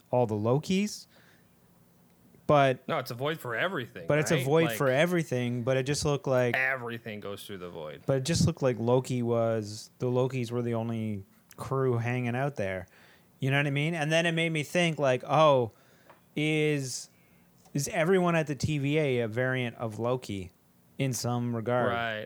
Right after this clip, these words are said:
Speaker 2: I don't think it's the fact, it, but they, they do mention it either in the first or second episode when they, I think it's the second episode when they explain variants in terms of Loki's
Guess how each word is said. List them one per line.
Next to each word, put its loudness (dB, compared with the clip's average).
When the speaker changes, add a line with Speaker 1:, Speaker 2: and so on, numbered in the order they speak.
Speaker 2:
I 0
don't 0
think -4
it's -6
the -6
fact, -4
it, -6
but -10
they, -6
they -6
do -6
mention -4
it -4
either -2
in -6
the -6
first -6
or -8
second -8
episode -8
when -2
they, -4
I -2
think -4
it's -8
the -8
second -4
episode -6
when -6
they -6
explain -8
variants -8
in -2
terms -4
of -2
Loki's -6